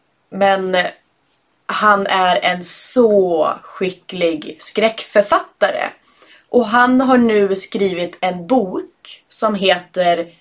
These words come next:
Ljusnan, du mörka. Och den var så bra. Den var så,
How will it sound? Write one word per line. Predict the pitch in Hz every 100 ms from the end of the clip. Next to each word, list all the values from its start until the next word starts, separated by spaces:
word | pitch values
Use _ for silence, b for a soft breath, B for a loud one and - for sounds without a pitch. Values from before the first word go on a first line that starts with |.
| _ _
Ljusnan, | - 175 240 180 - - 226 175 165 185 - -
du | 170 196
mörka. | 185 196 202 185 180 - 214 170 254 b b b b _ _
Och | 220 226
den | 180 240 233 226 208
var | 175 196 185 180 170 _ _ _
så | - - - - 190 180 175 170 165 - _ _ -
bra. | 208 349 240 - - - _ _ _ _ _ _
Den | - 240 233
var | 202 196
så, | 185 - - - - 262 240 233